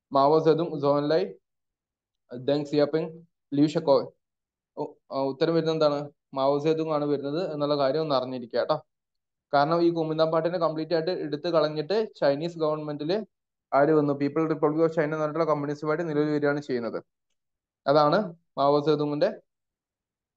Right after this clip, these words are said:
revolution. And fifth question, which economic and social reforms by Mao Zedong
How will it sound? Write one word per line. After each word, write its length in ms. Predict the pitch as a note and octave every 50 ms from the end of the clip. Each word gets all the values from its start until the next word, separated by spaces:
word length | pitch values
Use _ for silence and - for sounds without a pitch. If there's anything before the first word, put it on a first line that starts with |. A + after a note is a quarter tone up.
| _ _ _ _ _ - C#3+ C#3
revolution. 420 | C3+ C3+ C3+ C3+ B2+ - - - - - _ _ _ _ _ _ _ _ _ _ _ _ _ _ _ _ _ _ _ _ _ _ - C3 C#3
And 180 | C#3 D3 D3
fifth 240 | - D3+ C#3+ - F3
question, 540 | E3+ E3 D#3 - - D#3+ E3+ F3+ - - _ _ _ _ _ _ _ _ _ _ _ _
which 240 | D#3+ F#3 G3 - -
economic 580 | - - E3+ E3+ E3+ F3+ F3 F3 F3 F3 F3 F3+ E3+
and 100 | F3 E3+
social 320 | E3+ E3 D#3+ E3 F#3+ E3+ E3
reforms 260 | D#3+ F3 E3 E3 D#3+ E3
by 260 | E3 D#3+ D#3 D#3+ D3+
Mao 300 | D3+ D3 C#3 C#3 D3 D3+
Zedong 420 | D3+ D3 D3+ D3 C#3+ D3 D#3+ E3